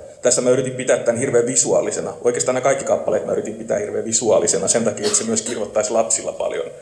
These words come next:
ajatuksia. Ja no, lapset nyt ja aikuiset, minäkin tykkään raketeista, et ei se niinku, ja, tai joista. Et,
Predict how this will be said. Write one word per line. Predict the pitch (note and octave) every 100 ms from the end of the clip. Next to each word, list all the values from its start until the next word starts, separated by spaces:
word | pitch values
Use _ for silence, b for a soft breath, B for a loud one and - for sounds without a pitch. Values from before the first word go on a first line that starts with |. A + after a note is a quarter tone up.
| B
ajatuksia. | G2+ G2 - - - -
Ja | D#2 F2+ - - - -
no, | B2 A2+ G#2+ - -
lapset | A#2+ - -
nyt | A2+ A2+
ja | A2
aikuiset, | A2 A2+ G#2+ G2 -
minäkin | A#2+ A2 -
tykkään | G2+ - G#2
raketeista, | G#2 - - - - -
et | - -
ei | -
se | -
niinku, | - - - B B
ja, | G#2 -
tai | G2 G2+ G2+
joista. | G2+ - F#2+ E2+ E2+
Et, | - -